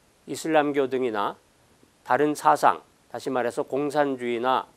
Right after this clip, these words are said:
기독교 과학 등이 인간을 구원할 수 있다고 믿는 것은 이단입니다.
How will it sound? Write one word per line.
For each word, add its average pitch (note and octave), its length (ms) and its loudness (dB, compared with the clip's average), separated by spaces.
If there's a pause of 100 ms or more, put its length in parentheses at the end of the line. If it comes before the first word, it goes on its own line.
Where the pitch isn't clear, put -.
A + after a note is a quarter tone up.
(140)
기독교 C#3+ 600 0
과학 C3 380 0
등이 C#3+ 360 -2 (680)
인간을 D3 480 0
구원할 C3+ 440 0
수 C3+ 120 -10
있다고 A#2+ 420 0
믿는 D#3 380 0
것은 D#3 360 0 (580)
이단입니다. B2+ 760 2